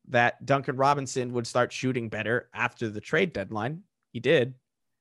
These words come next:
There was no evidence to prove that Kendrick Nunn would improve defensively from one season to another with as short of an offseason as it was. He did. There was no reason to prove why Tyler Herro would regress.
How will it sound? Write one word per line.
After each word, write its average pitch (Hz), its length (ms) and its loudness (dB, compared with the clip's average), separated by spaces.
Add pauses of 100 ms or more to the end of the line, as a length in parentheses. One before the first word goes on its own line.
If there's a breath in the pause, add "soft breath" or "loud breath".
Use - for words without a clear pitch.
(320)
There 113 80 0
was 117 140 0
no 156 100 6
evidence 160 320 4
to 143 80 -4
prove 151 280 -2
that 135 240 4 (180)
Kendrick 139 360 -4
Nunn 135 200 2
would 131 100 4
improve 135 320 0
defensively 131 640 -2
from 113 180 -6
one 120 160 0
season 123 320 -4
to 117 180 -2
another 113 320 2
with 113 220 0 (280 soft breath)
as 104 120 -8
short 135 280 4
of 123 80 0
an 113 80 2
offseason 117 440 0
as 113 160 -2
it 95 80 -2
was. 110 440 0
He 117 160 -4
did. 123 320 0 (720)
There 90 100 -8
was 98 160 -6
no 117 80 2
reason 127 300 4
to 131 60 2
prove 143 200 0
why 139 120 6
Tyler 139 280 2
Herro 156 260 4
would 147 180 -2
regress. 139 520 0